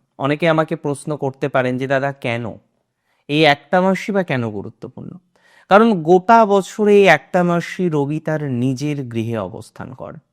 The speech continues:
স্বগৃহে অবস্থান করে। রবি অবস্থান করবে সিংহ রাশিতে, যেটি হলো আপনার দ্বিতীয় ঘর, এবং দ্বিতীয় ঘরে রবির অবস্থান শুভ মনে করা হয়।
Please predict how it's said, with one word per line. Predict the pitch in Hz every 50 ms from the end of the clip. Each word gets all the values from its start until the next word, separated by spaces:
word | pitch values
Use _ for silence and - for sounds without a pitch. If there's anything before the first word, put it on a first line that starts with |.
| _ _ _ _ _ _ _
স্বগৃহে | - - - 165 165 170 151 147 139 127 120 123 98
অবস্থান | 85 - - - - - _ - - -
করে। | - - - - - _ _ _ _ _ _ _ _ _ _ -
রবি | 120 131 151 170 185 226 220
অবস্থান | 196 185 185 196 180 - - 196 190 190 190
করবে | 180 185 180 175 170 175 175 175
সিংহ | 170 - - 160 143 143 143 139 147 151
রাশিতে, | 143 139 131 127 - - 147 139 139 - 180 208
যেটি | 170 151 143 135 147 143
হলো | 139 143 139 143 139
আপনার | 127 120 - - 135 151 196 220 285 - _ _ _ _ _ _ _ -
দ্বিতীয় | 110 107 110 147 170 165 - 185 185 185 185 180 170
ঘর, | 156 - 208 190 131 - - - _ _ _ _ _ _ -
এবং | 185 214 233 226 196 151 135
দ্বিতীয় | 143 185 214 202 - 240 240 247 262 269 262 262 247
ঘরে | 214 196 196 208 208 202 208 214 214 208
রবির | 185 170 170 160 156 170 175 175 170
অবস্থান | 151 135 135 135 147 156 - - - - - - 160 160 160 160 160 160 160
শুভ | - - - - 202 175 180 151
মনে | 117 104 95 95 95
করা | - - - - -
হয়। | 120 - -